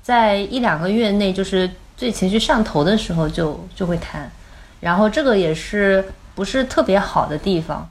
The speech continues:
所以其实在时间比较短的话，这是叫荷尔蒙，对吧？就上头的情况下，其实对一个人的就是背景其实是不是特别了解。那你在后面的相处过程中，就是很容易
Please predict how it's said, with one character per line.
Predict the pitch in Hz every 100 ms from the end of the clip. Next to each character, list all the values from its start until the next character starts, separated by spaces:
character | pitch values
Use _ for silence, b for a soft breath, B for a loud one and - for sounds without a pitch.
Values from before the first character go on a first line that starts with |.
| -
所 | - 214
以 | 226 202
其 | 190 -
实 | 214 233
在 | 226 240 214 214
时 | -
间 | 208 320
比 | 320
较 | 196 233
短 | 196 151
的 | 156
话， | 185 208
这 | 254
是 | 247
叫 | 254 240
荷 | - - 269
尔 | 170
蒙， | 151 147 147 196
对 | 254
吧？ | 202 - - -
就 | - 226
上 | - 311
头 | 233 180 170
的 | 196
情 | 196 170
况 | 170 202 185
下， | 185 175
其 | 170 -
实 | 208 214 214 220 B
对 | - 226
一 |
个 | 220 233
人 | 190 185
的 | 214 208 190 185
就 | -
是 | 254
背 | 277 370 285
景 | - 175 165
其 | - 277
实 | 302
是 | 359
不 | - 220
是 | 311
特 | 339 480
别 | 262 165
了 | 147
解。 | 165 190 147
那 | - 254
你 | 226 190
在 | 185 240 247 -
后 | 349
面 | 285
的 | 220
相 | 196 240 247
处 | 247 170
过 | 214
程 | 202 185 175
中， | 196 196 208
就 | 196
是 | 190 - 196 180
很 | 185 185
容 | 165 165
易 | 226 240 208